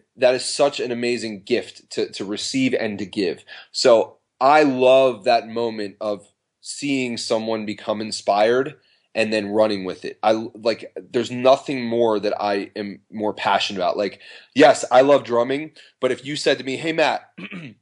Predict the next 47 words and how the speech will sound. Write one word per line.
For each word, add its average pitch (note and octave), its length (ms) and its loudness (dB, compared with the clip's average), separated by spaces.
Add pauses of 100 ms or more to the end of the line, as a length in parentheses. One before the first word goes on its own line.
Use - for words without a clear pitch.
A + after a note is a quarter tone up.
(140)
this B2 220 -8
is A#2+ 80 -14
probably B2+ 220 2
gonna A#2+ 120 -6
sound G#2 320 -2
bad G#2 320 -2
since G2 200 -16
it's G2 80 -14
a - 20 -18
drumming G2 260 -8
podcast, G2 500 -8
but, G2 160 -6 (220)
"Hey, D#3 120 0
Matt, C3+ 280 2
you E3 100 -6
can F3+ 220 -12 (120)
play F3 200 2
drums C3 440 2
in A2+ 140 -16
front A#2+ 220 -4
of G#2 180 -8 (880)
a - 80 -10
million C#3+ 400 2
people A#2+ 360 -4
at G#2 80 -2
this G#2+ 140 -10
gigantic A2 440 -2
show, F#2+ 480 -2 (540)
or C#3 460 6 (140)
here's F3+ 280 0
an F3+ 80 2
opportunity, C#3 680 -6 (280)
opportunity C3+ 640 -2
to, G#2 60 -20
to - 160 -12
go C3+ 200 2
speak - 580 -8 (240)
to B2+ 160 -2
a A2 40 -2
bunch C3+ 240 0
of - 60 -18
people A#2+ 480 -6 (140)
that C3 140 2
need C3+ 180 -2
to C#3 60 -6
be B2+ 140 -4
inspired, A#2 720 0